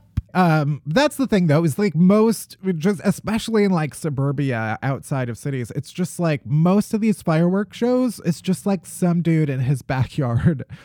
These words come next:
just putting the town in danger. Also, they cost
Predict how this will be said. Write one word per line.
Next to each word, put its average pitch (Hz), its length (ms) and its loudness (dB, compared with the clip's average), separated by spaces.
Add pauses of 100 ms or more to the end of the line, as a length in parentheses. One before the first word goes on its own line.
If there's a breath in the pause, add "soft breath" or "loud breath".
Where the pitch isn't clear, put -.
(240 loud breath)
just 151 600 -4
putting 151 340 0
the 127 120 -2
town 110 340 -4
in 104 100 -6
danger. 95 520 -10 (800 soft breath)
Also, 381 680 4 (640 soft breath)
they 359 160 2
cost - 580 0